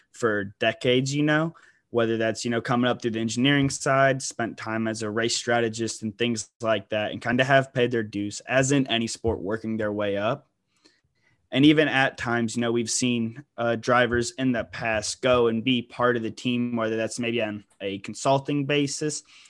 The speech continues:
or on a strategy level. And that's something we saw with an old great driver, uh, Niki Lauda, I believe served as kind of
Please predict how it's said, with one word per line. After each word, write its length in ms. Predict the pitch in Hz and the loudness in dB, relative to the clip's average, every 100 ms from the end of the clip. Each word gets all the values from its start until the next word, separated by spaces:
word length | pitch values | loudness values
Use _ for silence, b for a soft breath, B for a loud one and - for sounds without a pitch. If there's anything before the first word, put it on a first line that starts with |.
| b - | b -4
or 380 | 113 110 110 - | 0 2 0 0
on 200 | 120 113 | 0 0
a 40 | |
strategy 560 | - - 120 117 107 110 | -4 0 2 2 -2 -4
level. 480 | 107 104 117 107 b b b | -4 -4 -6 -14 b b b
And 140 | - 120 | 0 0
that's 160 | 117 | 2
something 320 | 135 127 117 117 | 2 0 -2 0
we 140 | 123 | 0
saw 260 | - 113 110 | 2 2 2
with 200 | 110 110 | -2 -4
an 140 | 104 b b b _ | -6 b b b _
old 280 | 135 127 117 | 2 2 2
great 260 | 127 120 | 2 2
driver, 480 | 110 123 117 110 110 | 2 2 2 2 0
uh, 60 | 107 | 0
Niki 300 | 113 110 110 | -2 -4 -2
Lauda, 440 | 117 120 110 104 - | 2 2 0 -4 -8
I 140 | 110 113 | -4 -4
believe 300 | 110 117 117 | -2 -2 -2
served 340 | - 127 113 | 2 2 2
as 100 | 113 | -4
kind 220 | - 120 | -4 -2
of 160 | 113 | -4